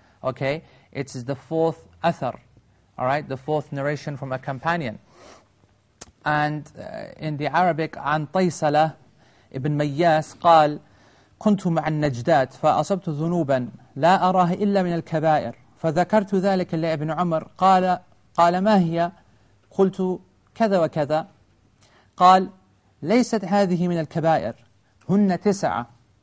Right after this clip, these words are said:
الإشراك بالله، وقتل نسمة، والفرار من الزحف، وقذف المحصنة، وأكل الربا، وأكل مال اليتيم، وإلحاد في المسجد،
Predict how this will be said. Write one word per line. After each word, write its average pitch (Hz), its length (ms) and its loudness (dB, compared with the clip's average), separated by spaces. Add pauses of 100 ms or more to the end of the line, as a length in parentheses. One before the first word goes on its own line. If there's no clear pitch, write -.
(560)
الإشراك 190 600 2
بالله، 160 480 0 (500)
وقتل 170 480 -2
نسمة، 160 400 -4 (640)
والفرار 180 580 4
من 170 140 -2
الزحف، 143 540 -4 (540)
وقذف 185 420 4
المحصنة، 160 600 -2 (560)
وأكل 185 360 2
الربا، 147 480 2 (540)
وأكل 185 360 4
مال 185 260 2
اليتيم، 180 720 -4 (420)
وإلحاد 165 1000 2
في 156 140 -8
المسجد، 175 600 -6